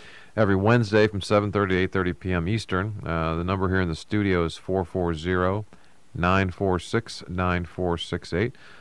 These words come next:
Again, four four zero, nine four six, W I N T. So even if you're listening to our podcast, you're listening to us live, you can call in, again, Wednesday evenings at that time and get us here in the studio to get on the air and ask your how questions. Uh, we'll also take 'em, uh,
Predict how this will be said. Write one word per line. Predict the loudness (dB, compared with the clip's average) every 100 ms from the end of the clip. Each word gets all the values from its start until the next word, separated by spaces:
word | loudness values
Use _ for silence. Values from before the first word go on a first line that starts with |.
| -12
Again, | -4 -4
four | 0 0
four | 0 0 0
zero, | 2 4 4
nine | 2 0 0
four | -2 -4
six, | -4 -6 -6
W | -4 -2 0 0
I | 0 0
N | -2
T. | -4 -4 -6 -8 -18 -20 -20
So | 0 2
even | 4
if | 4
you're | 4
listening | 2 2
to | 2
our | 2
podcast, | 4 4 4 2 2 2
you're | 0
listening | -2 -2
to |
us | -2 0
live, | 2 4
you | 2
can | -4
call | -2 0 2
in, | 2
again, | 0 -2 -2 0
Wednesday | -2 0 -2
evenings | -2 -4 -2
at |
that | -2 -2
time | -2 -2
and | -2
get | -4
us | -4
here | -2
in | -2
the | -4
studio | -4 -2 0
to | 0
get | 0
on | 0 0
the | -2
air | 0 0
and | 0
ask | -2 -4
your | -6
how | -2 -2
questions. | -2 -4 -4 -8 -12 -14 -20 -20 -20 -8 2
Uh, |
we'll | 6
also | 6 4
take | 4 2 4
'em, | -2 -2
uh, | 0 2 2